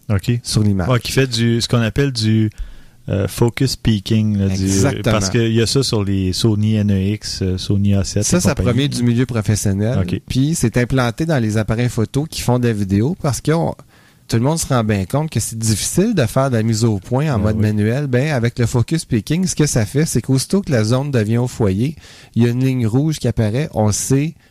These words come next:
Speaker 2: qu'on est au foyer à cet endroit-là.
Speaker 1: Mm.
Speaker 2: Donc, ça, c'est une des dix mille fonctions que <laughs> ce-, cette, le micro-logiciel permet
Speaker 1: C'est
Speaker 2: de faire.
Speaker 1: génial, ça.
Speaker 2: Euh, il y a aussi une fonction zebra. Pour ceux qui connaissent le zebra en vidéo,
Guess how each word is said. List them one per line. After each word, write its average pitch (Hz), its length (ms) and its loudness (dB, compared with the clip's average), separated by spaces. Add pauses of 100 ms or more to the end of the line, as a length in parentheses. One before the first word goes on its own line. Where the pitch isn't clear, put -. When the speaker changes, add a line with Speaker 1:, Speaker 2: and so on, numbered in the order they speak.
Speaker 2:
qu'on 107 160 0
est 123 160 0
au 123 60 2
foyer 117 440 -2
à 98 140 -4
cet - 200 -2
endroit-là. 107 600 0 (140)
Speaker 1:
Mm. 95 140 0 (480)
Speaker 2:
Donc, 131 340 0 (320)
ça, - 320 -2
c'est - 220 0 (140)
une 175 200 2
des 120 300 0 (120)
dix 127 380 -2
mille 156 280 2
fonctions 127 500 0
que 120 160 0
<laughs> - 0 -
ce-, 104 240 0
cette, 107 260 -2 (120)
le 110 100 2
micro-logiciel 123 720 0
permet 110 300 0
Speaker 1:
C'est - 20 2
Speaker 2:
de 92 80 2
faire. 98 220 2
Speaker 1:
génial, 101 280 -2
ça. - 160 -10 (340)
Speaker 2:
Euh, 107 300 2
il 101 60 -4
y 117 80 4
a 127 40 2
aussi 131 340 -2
une 175 100 0
fonction 131 420 0
zebra. 117 600 0 (180)
Pour - 160 -16
ceux 165 100 0
qui - 140 -10
connaissent 127 400 0
le 117 100 2
zebra 110 520 0
en 139 40 -2
vidéo, 110 480 0